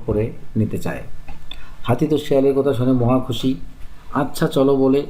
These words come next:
সে শিয়ালের সাথে হাঁটা শুরু করলো। নদীর পাড়ে এসে শিয়াল বলল, "এই আমি নদী সাঁতরে পার হচ্ছি, আপনিও আসুন।" এই বলে শিয়াল নদীতে দিল ঝাঁপ।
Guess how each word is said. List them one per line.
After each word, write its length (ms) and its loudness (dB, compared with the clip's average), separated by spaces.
সে 180 -2
শিয়ালের 420 2
সাথে 440 -2
হাঁটা 240 0
শুরু 220 -2
করলো। 360 -4
নদীর 400 4
পাড়ে 260 4
এসে 240 0
শিয়াল 300 2
বলল, 440 2
"এই 260 4
আমি 320 2
নদী 240 2
সাঁতরে 400 0
পার 260 0
হচ্ছি, 400 -4
আপনিও 440 2
আসুন।" 320 -6
এই 220 4
বলে 260 2
শিয়াল 460 0
নদীতে 320 2
দিল 260 2
ঝাঁপ। 300 -2